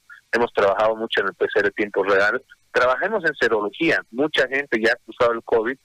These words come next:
pero no tiene plata para pagarse un laboratorio. Muy caro los laboratorios, vuelvo a decir, trescientos cincuenta bolivianos te sale una prueba, trescientos cincuenta bolivianos después de haber pasado una crisis económica.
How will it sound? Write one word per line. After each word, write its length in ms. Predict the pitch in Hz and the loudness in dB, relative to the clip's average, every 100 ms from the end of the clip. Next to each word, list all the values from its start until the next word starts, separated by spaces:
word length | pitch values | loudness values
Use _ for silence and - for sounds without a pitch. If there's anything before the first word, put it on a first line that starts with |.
| - - _ | -20 -20 _
pero 160 | - 156 | -2 0
no 120 | 180 | 0
tiene 240 | 185 175 160 | 0 -2 0
plata 300 | 151 143 - | 0 0 -2
para 140 | 101 | -2
pagarse 300 | - 107 107 | 0 0 0
un 100 | 110 | -2
laboratorio. 640 | 92 90 87 - 95 90 87 _ - - _ | 0 2 0 0 -2 -2 -10 _ -20 -20 _
Muy 260 | - 131 202 - | -2 0 0 -2
caro 600 | 123 123 151 123 101 98 | 0 2 2 0 -4 -2
los 160 | 104 104 | -2 0
laboratorios, 720 | 98 101 98 - 120 117 104 | 2 2 2 2 0 0 -4
vuelvo 280 | 107 120 127 | -2 0 0
a 40 | |
decir, 340 | 104 98 127 120 _ _ _ | -2 -2 -4 -4 _ _ _
trescientos 580 | 139 - 190 214 165 - | -4 0 -2 -2 -2 -2
cincuenta 500 | 120 113 147 170 - | -4 -2 0 0 0
bolivianos 640 | 117 107 107 123 139 147 131 | 0 -2 0 0 0 -2 -4
te 80 | 110 - | -4 0
sale 160 | 123 | 0
una 180 | 123 107 | 0 -2
prueba, 520 | - 113 120 120 104 - _ _ _ - | -2 2 2 2 -2 -6 _ _ _ -4
trescientos 460 | - 175 180 135 | -2 0 -2 -2
cincuenta 380 | 120 110 139 131 | -4 -2 0 0
bolivianos 800 | 110 110 101 107 110 117 139 123 | 0 0 2 0 0 0 -2 -2
después 320 | 110 - 156 | -6 -2 -2
de 80 | 147 | 0
haber 200 | 120 127 | 0 -2
pasado 300 | - - 123 | -2 0 0
una 140 | 127 104 | 0 -4
crisis 360 | - 131 117 107 | -2 -2 -2 -4
económica. 760 | - 104 104 120 127 110 113 | 0 -2 0 0 -2 -2 -2